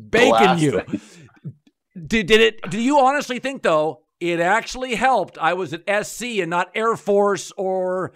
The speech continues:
Speaker 1: you know, utep?
Speaker 2: I, I think part of it, um, I, I don't think I could have been more prepared, right?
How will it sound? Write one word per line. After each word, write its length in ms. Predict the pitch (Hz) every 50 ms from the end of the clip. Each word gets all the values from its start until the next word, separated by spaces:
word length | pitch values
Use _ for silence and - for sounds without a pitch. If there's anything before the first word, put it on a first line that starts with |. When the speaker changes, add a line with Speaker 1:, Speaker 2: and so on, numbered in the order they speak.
| _ _ _ _ _
Speaker 1:
you 120 | - 185
know, 140 | 196 180 175
utep? 580 | 165 160 214 233 202 - - 143 101 - - - -
Speaker 2:
I, 220 | 135 135 131 143
I 40 | 135
think 340 | - 165 151 131 110 - -
part 260 | - 151 147 143 143
of 80 | 127
it, 340 | 139 139 139 131 - - _ _ _
um, 360 | 123 120 113 107 104 101 95 - -
I, 120 | 117 - -
I 60 | 151
don't 200 | 165 175 160 -
think 120 | 170 135
I 100 | 147 139
could 160 | 131 - 151 135
have 100 | 123 110
been 200 | 127 120 113 110
more 200 | 117 120 117 107
prepared, 440 | - 117 92 - 110 98 87 76 - _ _ _ _ _ _ _ _ _ _ _
right? 260 | 113 117 127 131 127